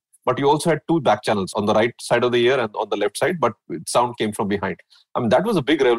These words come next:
revelation because suddenly the sound was coming from five different directions. And actually that stayed in, in, at least in cinemas for, for a number of years.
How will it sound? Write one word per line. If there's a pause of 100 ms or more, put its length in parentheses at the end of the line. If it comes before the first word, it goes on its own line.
(120)
revelation
because
suddenly
the
sound
was
coming
from
five
different
directions.
And
actually
that
stayed
in,
in,
at
least
in
cinemas
for,
for
a
number
of
years.